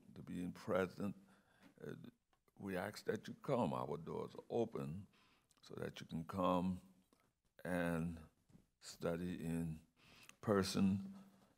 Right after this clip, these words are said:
Uh, we thank God for each of you that study with us. We, um, also, uh, giving you time to pull out your homework,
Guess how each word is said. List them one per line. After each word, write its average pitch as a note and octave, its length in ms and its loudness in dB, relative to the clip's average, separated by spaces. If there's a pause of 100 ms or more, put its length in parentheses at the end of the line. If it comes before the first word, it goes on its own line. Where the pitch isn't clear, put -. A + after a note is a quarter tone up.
(180)
Uh, - 460 -2 (760)
we F2+ 100 -4 (100)
thank E2 280 0
God F2+ 320 6 (120)
for D#2 140 -4
each F2 260 -4
of E2 160 -4
you F2+ 300 -2 (560)
that - 160 -16
study E2+ 400 2
with F#2+ 300 2
us. F#2 280 6
We, F2+ 220 0
um, D#2 380 0 (1080)
also, F#2 640 6 (960)
uh, - 640 -6 (400)
giving G2 300 2
you F#2 100 4
time F#2+ 380 6
to F#2 60 2
pull G2+ 220 4
out F#2 220 6
your A2+ 80 4
homework, E2+ 500 2